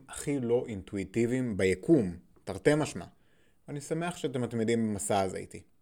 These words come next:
אני חייב להגיד לכם שאני באמת חושב שזה קצת פחות ממטורף מה שאנחנו עושים פה עכשיו. הכי כיף להגזים בסופרלטיבים, אבל אני בטוח שמי שיתרכז בעשרים דקות הקרובות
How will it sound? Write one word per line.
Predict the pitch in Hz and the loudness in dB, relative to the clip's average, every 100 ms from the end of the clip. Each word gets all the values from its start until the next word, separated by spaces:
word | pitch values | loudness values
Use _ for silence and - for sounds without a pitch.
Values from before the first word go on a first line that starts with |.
| _ _ _ _ _ _ _ _ _ _ _ _ | _ _ _ _ _ _ _ _ _ _ _ _
אני | 110 104 | -6 -4
חייב | 110 110 117 | -2 0 2
להגיד | 127 104 104 | 0 2 0
לכם | 95 - 95 - _ _ | -2 -4 -10 -14 _ _
שאני | - 107 107 | -10 -6 -4
באמת | 107 110 117 127 | -2 -2 -2 -2
חושב | - 127 - 113 | -4 -4 0 0
שזה | - 107 95 98 95 - _ _ _ | 0 -4 -2 -2 -2 -6 _ _ _
קצת | - - 165 165 - | -16 -4 -2 -2 -6
פחות | 131 - 135 139 | -10 -2 -2 0
ממטורף | 127 110 101 104 90 110 131 - - 190 - | -2 -2 -2 -2 0 -2 -2 -6 -10 -16 -8
מה | 101 101 | -6 -6
שאנחנו | - 110 107 | -6 -6 -6
עושים | 95 - 107 | -6 0 0
פה | 92 | 0
עכשיו. | 101 - - - _ _ _ _ _ _ _ _ _ _ - | -8 -12 -16 -18 _ _ _ _ _ _ _ _ _ _ -4
הכי | - 208 | 0 2
כיף | 202 170 - - - | 2 0 -2 -10 -2
להגזים | 107 104 104 101 135 117 | 2 2 2 0 2 0
בסופרלטיבים, | - 107 117 101 90 - 117 107 98 92 - _ _ _ | -2 -4 -2 0 0 4 4 4 -2 -4 -8 _ _ _
אבל | - 107 107 107 - _ | -6 -2 0 -2 -6 _
אני | 110 | -8
בטוח | 104 104 208 208 | -8 -2 -2 -2
שמי | 120 113 143 | -2 -2 -2
שיתרכז | - 139 104 95 - 135 120 | -4 -4 -6 -4 0 0 0
בעשרים | 101 92 120 113 | -2 0 0 0
דקות | 92 117 113 | -2 -4 -4
הקרובות | - 95 90 131 160 | -4 -4 2 0 0